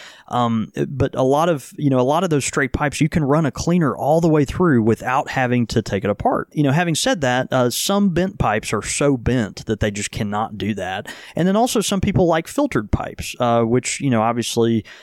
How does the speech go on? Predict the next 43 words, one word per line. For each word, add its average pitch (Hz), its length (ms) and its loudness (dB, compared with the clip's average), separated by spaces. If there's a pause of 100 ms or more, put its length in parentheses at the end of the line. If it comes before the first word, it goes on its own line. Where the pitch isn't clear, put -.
(120)
uh, 113 220 0
the 113 120 -6
filter, 120 580 0
you 127 100 0
know, 113 120 4
is 110 140 2
gonna, 110 340 0
you, 117 120 -2
you 113 140 0
just 113 200 -2
can't, 113 320 0 (180)
you 127 60 -2
know, 107 200 2 (120)
pass 113 240 0
a 113 60 -4
pipe 120 220 -2
cleaner 110 340 0
through 110 240 -2
the 101 80 0
filter 113 440 0
unless 107 300 0
it's - 180 -6
like 107 220 -4
one 110 120 0
of 101 40 0
those 101 160 0
Brigham 117 400 -2
pipes 101 380 -2
that, 104 200 0 (360)
uh, 98 200 0
that 113 140 0
allows 101 340 0
you 101 80 -4
to 98 80 -6
do 98 180 -6
that. 95 280 -6
And 123 160 -2
so, 123 300 2 (320)
um, 127 400 -2
it, 160 120 2
you 160 140 0
know, 127 240 0
it, - 140 -6